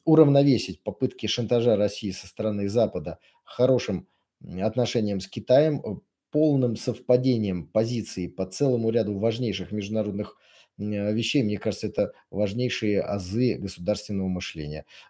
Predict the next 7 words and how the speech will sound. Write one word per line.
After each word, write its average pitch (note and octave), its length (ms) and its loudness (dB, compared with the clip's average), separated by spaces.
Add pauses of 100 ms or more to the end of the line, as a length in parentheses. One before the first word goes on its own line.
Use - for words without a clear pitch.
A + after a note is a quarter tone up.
Ну, C3 200 -2
странно, B2 400 0
что G#2+ 280 -2
некоторые F#2+ 500 -2
этого F#2 320 -4
не G#2 260 -2
понимают. E2+ 480 -10